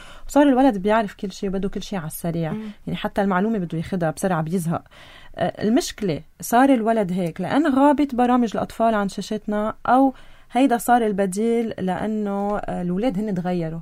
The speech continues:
Speaker 1: غابت البرامج؟
Speaker 2: لا، الولاد ما بيتغيروا، ريم.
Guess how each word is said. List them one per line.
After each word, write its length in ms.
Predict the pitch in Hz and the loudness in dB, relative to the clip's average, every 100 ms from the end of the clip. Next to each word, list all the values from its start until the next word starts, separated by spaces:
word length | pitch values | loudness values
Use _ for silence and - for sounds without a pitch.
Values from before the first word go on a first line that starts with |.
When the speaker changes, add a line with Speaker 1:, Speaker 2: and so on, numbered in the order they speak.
| - | -4
Speaker 1:
غابت 320 | 170 170 170 | -2 -2 -2
البرامج؟ 580 | 165 165 170 165 165 - - 214 | -8 -6 -6 -6 -8 -12 -14 -8
Speaker 2:
لا، 160 | 220 | -6
الولاد 360 | 202 220 269 226 | -6 -8 -10 -10
ما 100 | 220 | -14
بيتغيروا، 760 | 226 220 - 185 180 175 202 | -14 -14 -12 -12 -12 -14 -14
ريم. 160 | 190 | -14